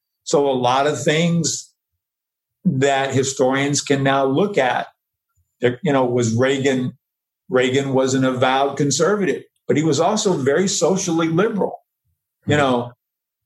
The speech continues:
Speaker 1: and conservative professors have had problems mixing those two together sometimes.
Speaker 2: Well, I think that's issue is that if, if it's a seventeen-to-one ratio, what they're talking about is that it's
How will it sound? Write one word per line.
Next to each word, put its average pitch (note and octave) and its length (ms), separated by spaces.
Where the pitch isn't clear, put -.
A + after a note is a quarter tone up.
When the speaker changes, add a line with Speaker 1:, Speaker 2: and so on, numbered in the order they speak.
Speaker 1:
and C#3 540
conservative D#3+ 680
professors D#3 680
have C3 140
had C3 300
problems D3 640
mixing C#3 600
those C3 340
two G3 180
together A#2+ 440
sometimes. A#2+ 760
Speaker 2:
Well, G3 200
I G3 120
think F3+ 220
that's F#3 240
issue E3 340
is C#3+ 180
that D3 200
if, D3+ 280
if E3 180
it's E3+ 100
a F3 60
seventeen-to-one F#3 680
ratio, B2 600
what C#3+ 200
they're C#3+ 100
talking D3+ 420
about A2+ 320
is G#2+ 220
that A2+ 160
it's - 240